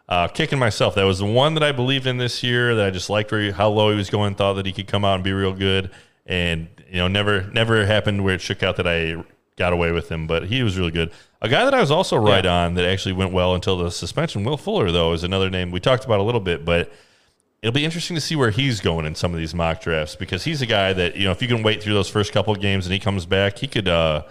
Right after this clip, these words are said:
Speaker 1: blow up if he's
Speaker 2: But
Speaker 1: got
Speaker 2: the, the
Speaker 1: a
Speaker 2: same
Speaker 1: good
Speaker 2: thing happens
Speaker 1: situation.
Speaker 2: every time. Uh, he just misses time for a different reason. So I don't know
Speaker 1: Yeah.
Speaker 2: that, I don't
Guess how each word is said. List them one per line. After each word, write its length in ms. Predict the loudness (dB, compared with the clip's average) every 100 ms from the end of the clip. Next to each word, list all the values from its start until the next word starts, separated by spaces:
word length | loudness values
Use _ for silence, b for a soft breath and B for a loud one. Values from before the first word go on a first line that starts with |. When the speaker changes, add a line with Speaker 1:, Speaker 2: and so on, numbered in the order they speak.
| B B B
Speaker 1:
blow 200 | 0 2
up 120 | 2 -2
if 80 | -4
he's 60 |
Speaker 2:
But 100 | 0
Speaker 1:
got 140 | 2 2
Speaker 2:
the, 60 | 2
the 40 |
Speaker 1:
a 40 |
Speaker 2:
same 160 | 0 0
Speaker 1:
good 40 | 0
Speaker 2:
thing 60 | 2
happens 340 | 2 2 0
Speaker 1:
situation. 40 | 0
Speaker 2:
every 120 | 0
time. 360 | 0 0 -2 -6 -8
Uh, 200 | -6 -6 -6
he 100 | -4
just 240 | -4 -2
misses 480 | 0 0 0 -2 -6
time 300 | -2 -2 0
for 340 | 0 0 0
a 60 | -4
different 340 | -4 -6 -6
reason. 460 | -6 -6 -6 -8 -14 B B
So 400 | -6 0 2 2 2
I 80 |
don't 140 | 2 2
know 60 | 2 4
Speaker 1:
Yeah. 120 | 2
Speaker 2:
that, 240 | 0 -2
I 60 | -2
don't 280 | 0 -2